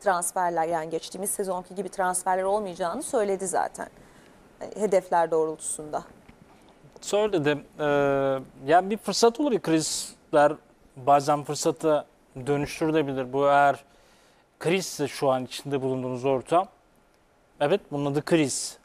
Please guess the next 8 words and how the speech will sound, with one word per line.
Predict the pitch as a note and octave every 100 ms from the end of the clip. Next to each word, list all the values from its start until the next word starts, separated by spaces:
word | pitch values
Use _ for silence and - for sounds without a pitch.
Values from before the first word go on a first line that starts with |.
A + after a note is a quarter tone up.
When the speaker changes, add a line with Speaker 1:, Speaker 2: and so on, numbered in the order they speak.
| _
Speaker 2:
Ama | C3 C#3+ C3+ - _ _ _ _ _
bunu | C3 C#3
fırsata | D#3 D#3 - D#3 E3 D3
dönüştürebilecek | D3+ D3+ - E3+ D#3 E3 -
bence | D#3+ D#3+ D#3 E3+ D#3+ - _ _ _ _ _ -
Beşiktaş'ı | A#2 B2+ A#3 - F3+ E3 C#3+
diğerlerinden | D#3+ E3 D#3 D3+ D3+ D#3 D3+
ayıran, | D3+ D3 D3+